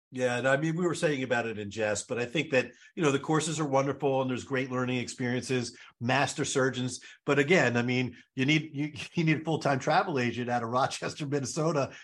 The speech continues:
to get to all the courses that people ask you to come and, and, and attend as faculty. So, you know, at this point, uh, it's wonderful. I, I,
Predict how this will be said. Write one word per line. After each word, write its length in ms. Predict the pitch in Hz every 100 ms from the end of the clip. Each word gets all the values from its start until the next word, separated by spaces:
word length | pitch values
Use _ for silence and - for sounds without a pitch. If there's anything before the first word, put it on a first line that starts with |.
| -
to 80 | 127
get 180 | 147 -
to 60 |
all 160 | 147 143
the 80 | 143
courses 380 | 151 185 180
that 120 | 135 127
people 240 | 139 143
ask 280 | 127 139 -
you 60 | 156
to 80 |
come 340 | 151 135 139 151
and, 240 | 139 147 151
and, 240 | 127 123 - -
and 140 | 123 127
attend 280 | - 139 131
as 120 | 120
faculty. 520 | 151 202 175 120 104
So, 360 | - 131 120 - - - _
you 60 | 160
know, 140 | 135
at 120 | 127
this 160 | 160 143
point, 380 | - 135 120 135
uh, 260 | 120 110 95 _ _
it's 200 | 160 156
wonderful. 440 | 147 139 143 139
I, 120 | 131
I, 240 | 135 131